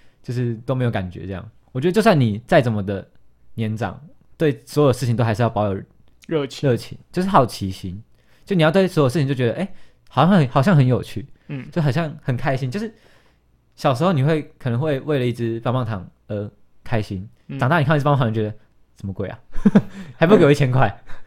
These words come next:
Speaker 2: 给我一个 iPhone 十三。
Speaker 1: <laughs> iPhone 十三 Pro Max，二百，二百五十六G天峰蓝，谢谢。<laughs>
Speaker 2: 就你，那是你的要，你的需-，要求增-，需求增多啊。
Speaker 1: 呃，对啊，就是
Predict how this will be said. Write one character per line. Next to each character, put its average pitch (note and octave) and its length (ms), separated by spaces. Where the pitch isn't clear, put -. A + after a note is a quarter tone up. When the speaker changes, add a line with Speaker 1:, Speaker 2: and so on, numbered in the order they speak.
Speaker 2:
给 D#3 80
我 D3+ 120
一 D3 40
个 D3 120
iPhone D#3+ 340
十 C#3+ 140
三。 C#3+ 260
Speaker 1:
<laughs> - 160
iPhone G3+ 200
十 F#3 120
三 F3 180
Pro D3+ 200
Max， C#3+ 340
二 E3+ 100
百， B2 240
二 F#3+ 80
百 E3 120
五 - 20
十 B2+ 100
六 C3+ 220
G A2+ 380
天 B2+ 160
峰 A#2+ 140
蓝， A2+ 180
谢 C#3 120
谢。 A#2 120
<laughs> C4 1300
Speaker 2:
就 B3 140
你， F3+ 220
那 C4+ 280
是 C#4 80
你 F3+ 60
的 D3 200
要， E3 240
你 D#3 60
的 D#3 80
需-， F3+ 260
要 F3 180
求 D3 220
增-， C3 180
需 D#3 280
求 C#3+ 160
增 B2+ 240
多 A#2+ 200
啊。 A#2 220
Speaker 1:
呃， C#3 80
对 D3 160
啊， C#3+ 140
就 A3+ 100
是 C4 140